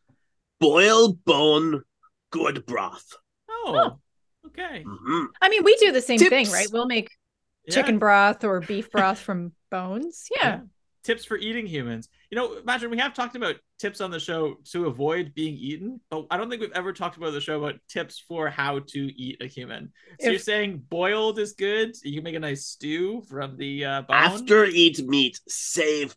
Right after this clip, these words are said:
Speaker 1: bones.
Speaker 2: Okay.
Speaker 1: Boil.
Speaker 2: Okay, but when you eat the
Speaker 3: And
Speaker 2: meat,
Speaker 3: that's the kind of
Speaker 2: do you
Speaker 3: advice that people give human chefs about their meat too. So
Speaker 2: Mm-hmm.
Speaker 3: this really makes sense.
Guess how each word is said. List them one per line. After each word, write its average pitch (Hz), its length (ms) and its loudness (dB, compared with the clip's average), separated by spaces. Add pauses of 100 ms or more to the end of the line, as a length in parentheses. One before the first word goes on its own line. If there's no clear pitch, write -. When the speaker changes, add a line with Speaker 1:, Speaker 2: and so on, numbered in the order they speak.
Speaker 1:
bones. 92 600 -6 (100)
Speaker 2:
Okay. 135 320 -10
Speaker 1:
Boil. 101 840 -4 (500)
Speaker 2:
Okay, 120 300 -10
but 202 200 -6
when 220 140 -2
you 208 100 -6
eat 226 180 -6
the 220 100 -2
Speaker 3:
And 196 100 -2
Speaker 2:
meat, 277 100 -4
Speaker 3:
that's 339 280 2
the 523 140 6
kind 339 220 4
of 330 100 -2
Speaker 2:
do 262 60 4
you 220 40 -2
Speaker 3:
advice 226 280 4
that 226 160 0
people 226 360 0
give 202 420 0
human 226 400 0
chefs 196 400 -4
about 185 320 -4 (120)
their 190 260 0
meat 180 340 -8
too. 185 360 -6
So 127 160 -4
Speaker 2:
Mm-hmm. 220 60 0
Speaker 3:
this 277 280 -8
really 302 240 -4
makes 196 240 -8
sense. 185 420 -10